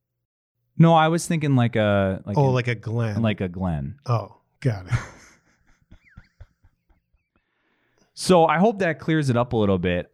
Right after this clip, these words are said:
Speaker 1: Personally, I'm gonna buy my own hardware wallet and test it out. 'Cause if I, if I can lose it and it's fine,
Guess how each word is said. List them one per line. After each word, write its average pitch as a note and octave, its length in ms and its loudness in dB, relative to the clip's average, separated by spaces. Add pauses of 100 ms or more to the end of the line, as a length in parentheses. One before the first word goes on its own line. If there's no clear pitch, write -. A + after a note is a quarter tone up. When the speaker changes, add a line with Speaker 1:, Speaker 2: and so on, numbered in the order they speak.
Speaker 1:
Personally, C#3 720 0
I'm A2 160 0
gonna F3+ 140 2
buy A2 280 -4
my G#2 200 0
own G2+ 480 -2 (240)
hardware A#2+ 460 2
wallet F#2 340 0
and F2+ 100 -8
test A2+ 300 -2
it F2+ 80 -2
out. F#2 340 0 (800)
'Cause G#2+ 640 2
if A2+ 180 -2
I, C3 380 0 (760)
if - 140 -6
I D#3 80 2
can A2+ 240 0
lose C#3+ 260 2
it G2 300 0
and G#2 140 -2
it's - 180 -6
fine, A2+ 560 2